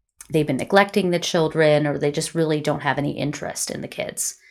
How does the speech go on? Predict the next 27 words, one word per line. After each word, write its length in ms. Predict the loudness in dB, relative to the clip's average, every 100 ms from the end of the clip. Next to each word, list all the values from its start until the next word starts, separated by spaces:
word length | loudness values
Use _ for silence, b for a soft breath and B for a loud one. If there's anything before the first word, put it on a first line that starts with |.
| B B B B B
Maybe 220 | 0 2
they've 300 | 2 2 0 -4
accused 480 | -4 -2 -2 -2
them, 500 | 2 4 2 0 -4 -4
um, 420 | -4 -2 -4 -4
or, 380 | -6 -4 -4 -6
you 120 | -2 0
know, 100 | 0
spread 260 | 0 -2
rumors 280 | 0 0 -2
about 200 | -4 -4
them 200 | -6 -8
cheating 440 | -4 0 2 2
or 80 | 0
infidelity. 800 | -2 -6 -2 0 2 0 -2 -4 B B B
And 100 | -4
this 140 | -2 0
is 120 | 2
all 280 | 4 4 2
really 320 | 2 2 0 -2
to 540 | 0 0 0 0 -2 -8 _ -8
besmirch 520 | -4 0 0 0 2
them 440 | 4 6 6 4
or 220 | 2 -2 -2
ruin 260 | -2 0
their 120 | 0
reputation. 840 | 0 -2 -6 -6 -6 -4 -6 -8